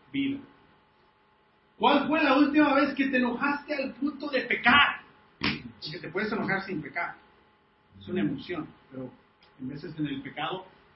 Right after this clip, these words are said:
en el enojo, pecas. ¿Qué lo causó?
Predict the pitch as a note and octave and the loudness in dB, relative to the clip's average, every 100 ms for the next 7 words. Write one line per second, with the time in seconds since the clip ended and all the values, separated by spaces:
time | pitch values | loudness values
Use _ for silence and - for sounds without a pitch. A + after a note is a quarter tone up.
0 | _ - E3+ D#3+ D#3 F3+ G3 G#3 - - | _ -8 -4 -2 -2 -4 -6 -12 -16 -6
1 | G3 - - - _ _ - - _ _ | -4 -4 -10 -20 _ _ -20 -20 _ _
2 | - D#4 E4 D4+ B3 G#3+ A#3 C4 - - | 4 6 6 4 2 2 4 4 2 -2